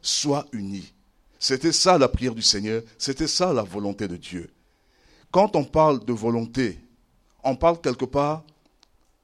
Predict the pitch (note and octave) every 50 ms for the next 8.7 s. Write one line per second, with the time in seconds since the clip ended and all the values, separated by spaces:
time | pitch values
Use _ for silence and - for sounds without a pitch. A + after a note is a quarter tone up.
0 | _ _ - C#3 C#3+ D3 C#3+ - A2+ F#2+ - - - - F2+ G2 F#2+ F2 - -
1 | - _ _ _ _ _ _ _ - _ _ _ - - C#3+ C#3 B2 - F3+ F3
2 | F3 D3 B2+ - - A#2 A2 - A#2 G#2+ G#2 A2 A#2 C#3 C#3 B2+ C3+ C#3+ C3 A2
3 | - - D3+ D#3 D#3 D#3 E3+ F#3 F3 B2+ B2 A#2 - - C3 A#2+ A#2+ B2+ C3+ C3
4 | C3+ D3 D3 - _ _ _ _ _ _ _ _ _ - - - D#3 C#3+ D3 -
5 | E3 D#3+ - C#3+ C#3+ D3 D#3 D3 - - _ _ _ _ - - A#2 A#2+ C#3 C#3+
6 | D3+ D3 D3+ D3 D3 D3 C#3+ C#3+ - D#3 D#3+ E3 E3 D#3+ D3 C#3 C3+ D3+ D3 C3+
7 | C3 B2+ B2 A2+ - C#3 C3+ - B2+ A2+ A2 A2+ A2+ B2+ B2 A2 G#2+ F#2+ F2+ G2+
8 | G2+ - - A2 G#2+ F#2+ F2+ D#2+ D2 E2+ F2+ E2+ D#2